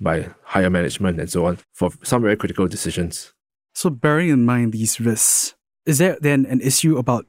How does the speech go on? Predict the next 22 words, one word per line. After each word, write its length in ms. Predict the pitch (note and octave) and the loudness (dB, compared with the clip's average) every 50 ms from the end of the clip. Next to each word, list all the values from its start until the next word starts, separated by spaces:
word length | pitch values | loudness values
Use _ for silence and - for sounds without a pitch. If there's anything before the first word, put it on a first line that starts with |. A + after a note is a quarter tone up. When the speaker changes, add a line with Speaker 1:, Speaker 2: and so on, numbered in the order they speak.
| _ _ - | _ _ -8
Speaker 2:
who 240 | - - G#3+ G3+ E3+ | -2 0 2 2 2
gets 280 | D3 - D#3 - - - | 2 0 0 0 0 -2
to 100 | - B2 | -2 -2
benefit 460 | A#2 - B2 B2 F3 - - C#3+ A2+ | 0 2 2 2 2 2 0 -2 0
from 140 | - A#2+ - | 0 -2 0
any 220 | - B2 B2 C3 B2+ | 2 2 4 4 2
gain 540 | A#2 - B2+ B2 A#2+ A#2+ A#2+ B2 A#2+ B2 | 2 0 2 4 4 4 4 2 2 0
that 120 | - A#2 G2+ | -2 0 0
results 400 | A2 G#2+ - - A#2+ - - - | 0 0 0 0 -2 -2 -2 -6
from 240 | - - G#2+ G#2+ G#2 | -4 0 0 2 4
using 400 | A2 A2+ A2 G#2+ A#2+ A#2 A#2 A2 | 4 4 4 4 4 4 4 4
this 180 | A#2 A2+ A2+ | 2 0 0
Gen 200 | - - A#2+ A#2 | 2 2 2 4
A 180 | A2 A2+ A2+ G#2+ | 4 2 0 2
I, 360 | A#2 A#2 A#2+ C3 D3 D3+ - _ - | 2 2 2 0 0 -2 -6 _ -6
as 160 | - C3 - - | -2 -2 0 2
well 180 | C#3+ C#3 C#3+ - | 2 0 0 -2
as 200 | A#2+ A#2 - - | -4 -4 0 2
negative 420 | B2 A#2+ A#2+ A#2+ C3 - C#3 C3+ | 4 4 4 2 0 -2 -2 -2
consequences 580 | - - B2+ A#2+ - - - A#2 A2+ - A#2 - | 0 -2 -2 -2 -2 0 0 0 0 0 -2 -4
that 80 | A2 F#2 | -4 -4
result? 440 | G2 G#2 - A2 F2+ - - - | -4 -2 -2 -2 -4 -6 -10 -20